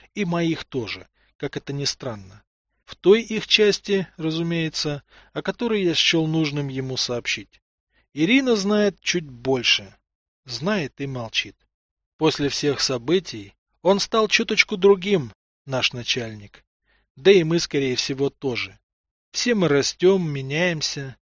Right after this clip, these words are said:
как-то меняем этот мир вокруг себя, а этот измененный нами мир бумерангом пытается и нас слегка покорежить.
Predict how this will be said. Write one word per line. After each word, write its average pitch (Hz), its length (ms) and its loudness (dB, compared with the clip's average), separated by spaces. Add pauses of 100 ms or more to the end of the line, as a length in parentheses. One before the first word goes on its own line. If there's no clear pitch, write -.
(220)
как-то - 320 -2
меняем 160 560 2
этот 143 280 -4
мир 175 280 2
вокруг 160 400 0
себя, 135 440 -4 (460)
а 139 120 -2
этот 175 280 2
измененный 196 680 2
нами 175 320 4
мир 175 400 4 (140)
бумерангом 151 840 2
пытается 202 560 2
и 185 100 4
нас 147 300 0
слегка - 640 -4
покорежить. 117 720 -8